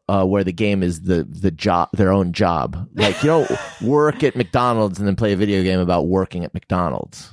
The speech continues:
Speaker 1: Do you know what I mean? So, it's, uh,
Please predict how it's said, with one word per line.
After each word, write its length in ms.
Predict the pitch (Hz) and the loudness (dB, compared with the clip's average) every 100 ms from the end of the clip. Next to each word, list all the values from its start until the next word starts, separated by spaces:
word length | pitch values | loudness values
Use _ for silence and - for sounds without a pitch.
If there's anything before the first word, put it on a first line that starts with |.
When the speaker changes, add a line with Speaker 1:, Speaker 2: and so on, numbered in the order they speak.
| - _ _ _ _ | -20 _ _ _ _
Speaker 1:
Do 100 | 104 | 2
you 40 | |
know 80 | 101 | 4
what 40 | 98 | 4
I 20 | |
mean? 420 | 104 113 117 - _ _ _ _ _ _ _ _ | 2 0 -2 -10 _ _ _ _ _ _ _ _
So, 580 | - 110 98 92 92 95 - _ _ _ _ - | -2 2 6 6 2 -2 -12 _ _ _ _ -6
it's, 440 | 98 92 - - | -4 -4 -8 -4
uh, 600 | 95 95 92 87 92 90 | 0 0 0 -2 -2 -4